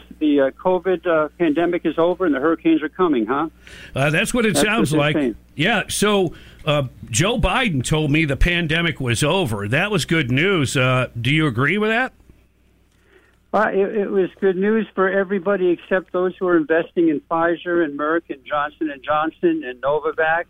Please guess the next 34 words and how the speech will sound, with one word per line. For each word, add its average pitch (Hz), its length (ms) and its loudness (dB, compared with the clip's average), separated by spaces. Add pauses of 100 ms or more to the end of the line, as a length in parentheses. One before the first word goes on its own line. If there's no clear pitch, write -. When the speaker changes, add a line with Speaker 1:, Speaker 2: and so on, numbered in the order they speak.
(220)
Speaker 1:
and 139 240 -4
those 143 280 0
who 143 80 -8
want 143 180 -2
to 135 60 -4
control 147 500 0
our 139 160 2
lives 135 460 -2
and 113 120 -2
keep - 280 -6
us 131 140 2 (640)
on 147 140 0
our 135 140 2
toes 143 560 -2
by 120 160 0
forcing, 131 680 -2
uh, 117 140 0 (420)
masks, 143 360 0 (140)
still 185 200 0
with 175 180 -2
vaccine 156 520 0
mandates, 143 500 -2
still 208 320 0
punishing 170 560 0
kids 156 280 -4
with 147 180 -6
covid 143 360 -2
in 131 200 0
school, 165 260 0 (100)
still 185 200 -2
punishing 175 480 0
people 165 340 -4
who 151 100 -6
test 156 300 -6